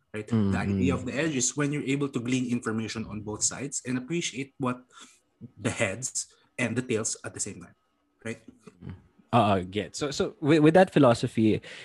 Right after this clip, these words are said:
Speaker 2: o-, what we did with the show is that we tackle very, like, sensitive or avoided topics in everyday life. I mean, these are topics that are often controversial or taboo or sensitive.
Speaker 1: Taboo.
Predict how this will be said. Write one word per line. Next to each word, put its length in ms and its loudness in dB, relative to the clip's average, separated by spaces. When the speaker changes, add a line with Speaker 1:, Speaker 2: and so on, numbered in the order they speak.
Speaker 2:
o-, 180 8
what 180 8
we 140 6
did 160 6
with 140 2
the 100 2
show 480 0
is 440 4
that 280 2
we 140 0
tackle 420 2
very, 480 2
like, 180 -6
sensitive 540 -4
or 140 0
avoided 540 0
topics 680 -4
in 340 2
everyday 320 4
life. 340 2
I 80 0
mean, 460 0
these 240 -2
are 220 0
topics 420 -2
that 80 -4
are 160 -8
often 380 -6
controversial 680 -4
or 160 0
taboo 500 -6
or 160 -10
sensitive. 480 2
Speaker 1:
Taboo. 400 -2